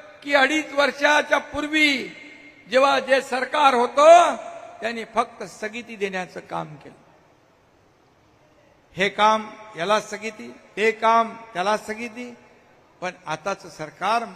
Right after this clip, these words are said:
महायुतीचं सरकार प्रगती सरकार आहे आणि या ठिकाणी समृद्धी आणणारं समृद्ध सरकार, लोकांची समृद्धी. जीवनामध्ये दिवस बदलले पाहिजे.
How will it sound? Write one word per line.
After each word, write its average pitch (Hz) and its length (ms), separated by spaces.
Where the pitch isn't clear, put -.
महायुतीचं 180 640
सरकार 190 500
प्रगती 190 540
सरकार 151 540
आहे 117 260
आणि 294 220
या 294 140
ठिकाणी 294 840
समृद्धी 185 560
आणणारं 175 500
समृद्ध 175 560
सरकार, 160 640
लोकांची 180 500
समृद्धी. 170 720
जीवनामध्ये 269 680
दिवस 262 320
बदलले 269 500
पाहिजे. 277 640